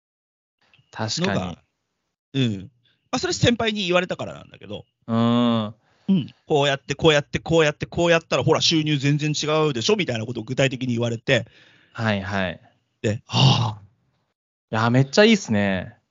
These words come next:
Speaker 2: <laughs>
Speaker 1: いや、もう全力で応援しますよ。
Speaker 2: ありがとうございます。
Speaker 1: 次回ぐらいに告知できそうですかね。<laughs> 気が早い。
Speaker 2: 次回は無理や。来月だったら。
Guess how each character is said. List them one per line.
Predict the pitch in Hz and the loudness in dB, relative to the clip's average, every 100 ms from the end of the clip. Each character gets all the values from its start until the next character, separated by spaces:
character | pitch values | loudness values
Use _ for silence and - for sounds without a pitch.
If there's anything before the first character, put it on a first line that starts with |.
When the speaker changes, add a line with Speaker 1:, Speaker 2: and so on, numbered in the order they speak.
| _ | _
Speaker 2:
<laughs> | - - 143 156 165 _ _ _ _ _ _ | -8 -8 -8 -8 -8 _ _ _ _ _ _
Speaker 1:
い | - | 0
や、 | 135 139 139 135 _ _ _ - | 4 6 4 0 _ _ _ -10
も | 123 117 | -4 -2
う | |
全 | 131 143 | 2 2
力 | 147 147 | 4 4
で | |
応 | 139 | 4
援 | 139 | 4
し | 139 | 4
ま | 131 | 0
す | 110 | 2
よ。 | 90 90 _ _ _ | -2 -2 _ _ _
Speaker 2:
あ | - | 4
り | 151 | 6
が | 143 | 6
と | 131 | 4
う | |
ご | 123 | 2
ざ | 113 | 2
い | 110 107 | 0 -2
ま | |
す。 | 110 - - - - 202 _ _ - - _ _ _ _ - | -6 -14 -20 -20 -14 -16 _ _ -20 -20 _ _ _ _ -6
Speaker 1:
次 | 139 | 2
回 | 151 151 | 4 6
ぐ | |
ら | 143 | 4
い | 101 | 2
に | |
告 | - 113 | -2 -10
知 | - | -2
で | 123 | -2
き | 117 | -2
そ | 127 | -4
う | |
で | 90 | -4
す | - | -8
か | |
ね。 | 87 90 - _ _ _ - | -12 -12 -16 _ _ _ -14
<laughs> | - - - - 147 - - 175 240 - 165 - 143 - - 101 | -6 -6 -6 0 0 0 0 2 2 0 -6 -6 -10 -12 -18 -12
気 | - | -4
が | 127 | -2
早 | 123 120 110 | 0 -2 -4
い。 | 110 - - - 165 - 170 | -8 -12 -14 -8 -6 -4 -6
Speaker 2:
次 | - 214 | -6 -14
回 | - 311 240 | -4 0 2
は | 165 | 2
無 | 165 | 2
理 | 151 | -2
や。 | 117 | -4
来 | 120 233 381 320 | -2 0 0 -2
月 | 180 156 135 | -4 -6 -10
だ | 113 | -10
っ | |
た | - - | -10 -14
ら。 | 107 101 | -14 -14